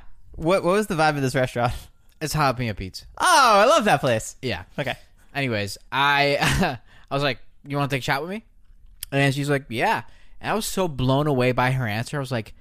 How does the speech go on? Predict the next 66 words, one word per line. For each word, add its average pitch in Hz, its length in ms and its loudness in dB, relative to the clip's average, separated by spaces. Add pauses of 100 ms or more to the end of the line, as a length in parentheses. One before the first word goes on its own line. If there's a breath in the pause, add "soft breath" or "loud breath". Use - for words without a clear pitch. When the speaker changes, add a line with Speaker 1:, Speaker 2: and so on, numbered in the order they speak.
(300 soft breath)
Speaker 2:
"How 285 260 0
in 440 80 0
the 370 100 -2
fuck - 640 0
are 143 140 0
you 139 160 2
able 139 180 2
to 120 120 -10
take 127 220 -2
a 123 40 -4
shot 120 420 0
while 113 140 -2
you're 101 160 -6
working?" 95 580 -6 (380)
Speaker 1:
That 180 160 0
place 359 160 0
seems 311 180 -2
fun. 233 280 0 (480)
Speaker 2:
Yeah, 175 140 2
but - 100 4
that's 196 160 -2
so 196 180 2
crazy. 170 500 0
Like, 123 180 2
I 131 160 2
was 160 140 0
just, 165 160 -8
like, 135 100 0
kinda 139 220 -2
kidding 139 260 -4
around. 127 80 -4
I 135 40 -2
was 127 100 -4
like, 120 80 -4
"You 131 60 -4
wanna 135 120 -2
take 135 140 -4
a 131 40 -8
shot? 147 200 -6
You 147 80 -2
wanna 147 120 0
take 147 120 0
it 131 40 2
with 131 180 4
me?" 226 220 2 (280 soft breath)
She's - 60 -14
like, 139 160 -6
"Yeah." 254 240 -4 (460 soft breath)
I 120 120 -2
was 131 80 -6
like, 117 160 -4
"What 120 180 -6
the - 80 -4
fuck? - 720 -2
Speaker 1:
Yeah. 202 260 4 (180)
Speaker 2:
You're 156 100 -14
gonna 170 100 0
take 165 180 -2
a 135 40 -2
shot 139 220 0
with 185 120 2
me 190 100 4
right 147 180 2
now, 156 180 0
like, 143 140 0
midday?" 131 600 0